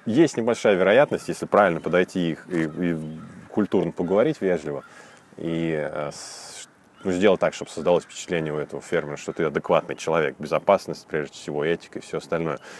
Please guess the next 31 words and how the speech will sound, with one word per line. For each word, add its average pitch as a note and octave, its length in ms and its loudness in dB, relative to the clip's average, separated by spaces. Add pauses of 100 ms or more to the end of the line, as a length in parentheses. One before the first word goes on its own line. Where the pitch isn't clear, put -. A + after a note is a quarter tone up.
(160)
Есть C#3 200 4
вариант, B2+ 220 6
что - 140 -4
он F#2+ 60 -2
тебя F2+ 120 0
пустит - 400 -2
охотиться. - 500 -8 (360)
Есть A2+ 200 2
более B2+ 340 8
верный F2 340 4
вариант. C#2+ 420 -4
Есть A2 260 0
люди, D3 220 4
которые G2 400 0
занимаются F#2 520 0
аутфиттерством, F#2 760 -2
они F2+ 300 -2
берут F2 400 0
в D#2+ 120 -2
аренду, F2 440 2
либо E2 340 -2 (120)
владеют E2+ 520 2
большим E2 380 -2
куском - 320 -6
земли A#2 380 0
и G#2 220 -2 (960)
разрешают, F2+ 640 0 (500)
а, D2+ 220 -2
позволяют, F2 480 2
продают A#2 460 6
доступ G2+ 440 2